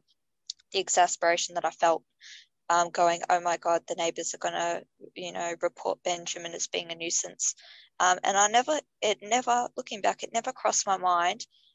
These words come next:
to lock the dog door so he couldn't run outside and bark. And it never crossed my mind to give him enrichment or just cuddle on the couch with him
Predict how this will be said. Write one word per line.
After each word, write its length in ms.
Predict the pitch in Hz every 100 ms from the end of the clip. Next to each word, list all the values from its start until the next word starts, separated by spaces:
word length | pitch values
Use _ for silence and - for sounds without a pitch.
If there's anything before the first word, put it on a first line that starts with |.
| _
to 520 | - 196 190 190 190 196 _
lock 320 | 190 202 - -
the 80 | 208
dog 360 | - 185 185 -
door 400 | 175 185 208 - -
so 320 | - - 196
he 160 | -
couldn't 320 | 190 - 196 - 185
run 160 | 185
outside 480 | 180 180 - - 175
and 140 | 165
bark. 300 | - 170 - - _ - _ -
And 140 | 190
it 140 | - 190
never 240 | 202 208
crossed 400 | - 202 - -
my 80 | 190
mind 340 | 175 175 170
to 100 | -
give 200 | - 185
him 180 | - 170
enrichment 600 | 170 160 175 - - 320 _ _ _ _ _ _
or 260 | 185 180 185
just 360 | 185 185 - - -
cuddle 400 | - 185 180 180
on 100 | 180
the 80 | 185
couch 420 | - 185 - -
with 120 | 180
him 240 | 175 170